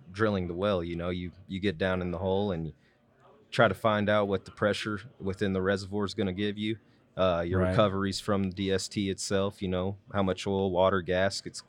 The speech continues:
Speaker 1: a combination. Um,
Speaker 2: Nice.
Speaker 1: and then from there, you know, you interpret all the data, and it more or less gives you good, good, accurate, uh,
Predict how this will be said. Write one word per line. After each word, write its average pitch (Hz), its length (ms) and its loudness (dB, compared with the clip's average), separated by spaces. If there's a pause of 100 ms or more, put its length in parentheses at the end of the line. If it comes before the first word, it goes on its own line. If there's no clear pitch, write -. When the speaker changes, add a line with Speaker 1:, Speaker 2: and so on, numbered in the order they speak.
Speaker 1:
a - 60 -16
combination. 95 720 0 (420)
Um, 92 120 -2 (160)
Speaker 2:
Nice. 110 560 2
Speaker 1:
and 92 160 4
then 104 160 2
from 95 220 -2
there, 113 200 2
you 98 140 -2
know, 95 160 0
you 98 240 -4 (400)
interpret 104 480 2
all 104 140 6
the 95 80 2
data, 107 440 2 (300)
and 92 400 0 (560)
it 104 200 -4 (140)
more 123 220 4
or 123 60 2
less 131 260 2
gives 107 240 -2
you 104 80 0
good, 110 340 2 (180)
good, 110 200 4
accurate, 101 480 2 (220)
uh, 82 320 -2